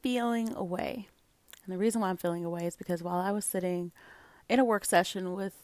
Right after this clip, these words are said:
a wonderful, beautiful, incredible creative, um, who we'll talk about at some other time, I got the news on my phone that one Carolyn Bryant Dunham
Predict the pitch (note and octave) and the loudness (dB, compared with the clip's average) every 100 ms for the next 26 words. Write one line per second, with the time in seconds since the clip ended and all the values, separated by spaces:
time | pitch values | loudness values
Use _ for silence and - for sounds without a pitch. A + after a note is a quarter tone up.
0 | - - G3 E3+ - - G3+ A#3+ A#3 G#3+ | -10 -4 -2 -2 -4 -2 2 2 0 -2
1 | G3 F#3+ - _ _ _ _ _ _ - | -4 -4 -10 _ _ _ _ _ _ -2
2 | A3 A3+ - F3+ E3+ E3+ G#3 G3 F3 - | 2 2 2 -2 -2 -2 0 2 0 -4
3 | E3+ D3+ D3 - - - - - - - | 0 0 0 -6 -10 -16 -20 -20 -20 -4
4 | D#3 B2+ E2+ F#2 G3 - _ _ _ - | 2 2 0 -6 -12 -16 _ _ _ -4
5 | F#3 G#3+ G3 - F3 E3+ E3 - - F3+ | -2 0 0 2 2 4 4 4 0 -4
6 | E3 D#3+ F3+ F#3+ G3 - - - - - | -4 -4 -6 -6 -8 -14 -20 -20 -20 -18
7 | - G3+ A#3 B3 B3+ B3+ B3+ C4 C#4 C#4+ | 4 8 10 8 8 4 2 0 -2 -2
8 | D4+ D#4 D#4+ E4+ F#4 - - - - _ | -2 -2 -2 -2 -4 -10 -18 -20 -20 _
9 | _ A3 G3+ - A#3 F3 G3+ C4+ - _ | _ 2 2 2 -2 0 -2 -4 -8 _
10 | _ _ _ E3+ E3 A#3+ A#3 F#3 F#3 G3 | _ _ _ 0 2 4 4 2 2 -4
11 | _ _ - - - F3+ F#3+ F3+ G3 F#3+ | _ _ -20 -20 -6 2 4 4 2 0
12 | F#3 F#3+ A#3 A#3 C4 C#4 C#4 A#3+ G#3 G3+ | 0 -2 0 0 2 0 -2 -2 0 0
13 | G#3 - F#3 - F#3 E3+ E3 E3 F3 | 0 -2 -8 -2 0 0 -4 -10 -14